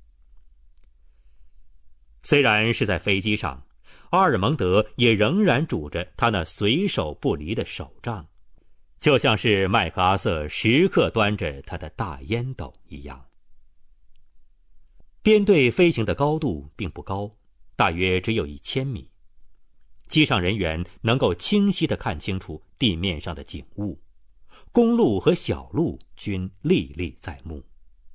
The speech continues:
从眼下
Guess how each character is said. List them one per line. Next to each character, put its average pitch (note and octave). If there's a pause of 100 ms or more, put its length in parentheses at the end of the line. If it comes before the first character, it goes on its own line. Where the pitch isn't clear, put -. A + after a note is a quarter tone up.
(2500)
从 D#3
眼 F2
下 A2